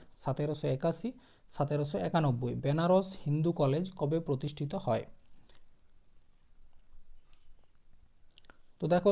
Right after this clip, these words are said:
সঠিক উত্তর হচ্ছে সতেরোশো একানব্বই সালে বেনারস হিন্দু কলেজ প্রতিষ্ঠিত হয়, সতেরোশো একানব্বই। এবং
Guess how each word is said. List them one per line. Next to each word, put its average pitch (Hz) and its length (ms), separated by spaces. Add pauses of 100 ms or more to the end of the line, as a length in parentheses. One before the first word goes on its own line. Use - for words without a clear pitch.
সঠিক 165 320
উত্তর 175 260
হচ্ছে 147 300 (400)
সতেরোশো 170 520 (260)
একানব্বই 165 580
সালে 127 220 (440)
বেনারস 160 480 (200)
হিন্দু 151 360
কলেজ 165 260 (540)
প্রতিষ্ঠিত 147 480 (120)
হয়, 117 240
সতেরোশো 160 440 (520)
একানব্বই। 131 640 (560)
এবং 196 140